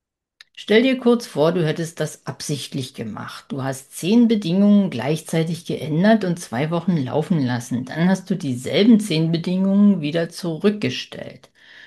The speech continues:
Auf einen Schlag, an einem einzigen Tag, ohne Übergang. Und du hast beide Male beobachtet, was mit deinen Beschwerden passiert.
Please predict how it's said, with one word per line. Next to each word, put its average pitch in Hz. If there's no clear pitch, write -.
Auf 156
einen 185
Schlag, 196
an 143
einem 147
einzigen 214
Tag, 160
ohne 214
Übergang. 147
Und 196
du 220
hast 190
beide 139
Male 175
beobachtet, 156
was 175
mit 185
deinen 165
Beschwerden 180
passiert. -